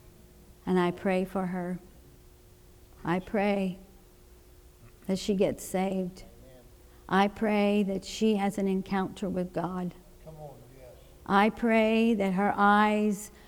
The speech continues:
Speaker 1: her sight is changed and she sees the truth.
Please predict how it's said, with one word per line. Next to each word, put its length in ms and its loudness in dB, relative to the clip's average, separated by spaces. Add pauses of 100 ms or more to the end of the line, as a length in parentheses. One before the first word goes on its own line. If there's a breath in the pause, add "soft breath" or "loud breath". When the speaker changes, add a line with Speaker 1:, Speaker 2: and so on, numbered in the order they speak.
(100)
Speaker 1:
her 180 4
sight 600 4
is 220 -4
changed 680 2
and 140 2
she 160 -2
sees 380 -2
the 120 -2
truth. 600 -4